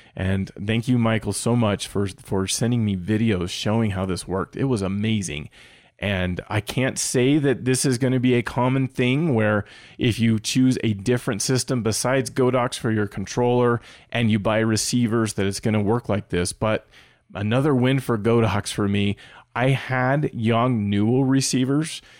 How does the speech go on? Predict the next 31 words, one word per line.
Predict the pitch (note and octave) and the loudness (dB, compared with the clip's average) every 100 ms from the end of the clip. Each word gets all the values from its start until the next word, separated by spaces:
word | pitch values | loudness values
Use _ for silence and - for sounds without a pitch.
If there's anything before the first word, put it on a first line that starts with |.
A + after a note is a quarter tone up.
| - _ | -20 _
that | - A2 | 0 0
I | |
tried | G#2 - A2+ A#2 | 0 0 0 2
to | A#2 | 2
use | G#2 G#2 A2 | 2 2 2
with | G#2+ | -2
some | G2 G2 | -2 0
other | G2+ G2+ | 0 0
flashes, | - G#2 G2+ - A2 | 0 -2 0 -2 -2
and | A2 G#2 | -2 -4
they | G2 A#2 | -2 0
did | A2+ A#2+ | 0 0
not | A2 B2+ A#2+ - - C#3 | 0 0 -2 -6 -18 -10
do | F2 E2+ | -8 -6
this, | D#2 F#2 - - | -8 -8 -10 -8
which | G2+ G#2 | -6 -2
is | |
why | G2+ A2 | -2 0
I | G#2 | -2
thought | G#2+ G#2 - | -2 -4 -2
that's | G2+ - | -4 -4
kinda | - G#2 | -4 -4
how | G2 F#2+ | -2 0
everything | A#2 B2+ G2+ F2+ | 0 0 -2 -4
worked. | F2+ - - - - - - | -6 -8 -14 -20 -20 -20 -8
But, | - A2 - G#2+ | 0 0 0 0
um, | G#2 F#2+ F#2+ G2 - | 0 0 -2 -6 -8
with | - A2 - | -2 -2 -2
the | |
Godox | G2+ G2 A#2 A2+ C3+ C3+ - - | -6 0 2 4 2 0 -2 -2
receiver, | C#3 - F#3 C#3 G2+ G2 | -2 0 0 0 0 -2